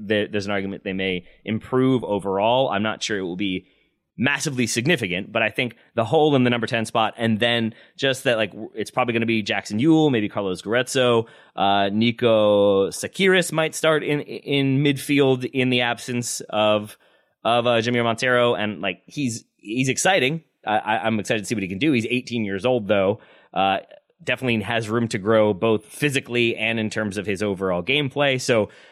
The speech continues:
I think that is, is a major limitation. I also think a lot of the hype around Amal Pellegrino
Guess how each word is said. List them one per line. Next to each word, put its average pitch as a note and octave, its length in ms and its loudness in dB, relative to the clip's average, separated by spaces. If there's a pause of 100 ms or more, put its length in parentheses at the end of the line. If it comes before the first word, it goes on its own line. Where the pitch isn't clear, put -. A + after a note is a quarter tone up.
(180)
I A2+ 120 -4
think A#2 220 -4
that A#2 300 -2
is, A2 300 0
is G#2+ 180 -4
a G#2 100 0
major G#2 640 0 (200)
limitation. A2 760 0 (240)
I A#2 100 -2
also D3+ 380 0
think C#3 280 0
a A#2+ 120 0
lot C3 420 0
of A#2 240 0
the A2 200 2
hype C3+ 440 -4
around A2 340 0
Amal G#2 320 0
Pellegrino G#2 920 0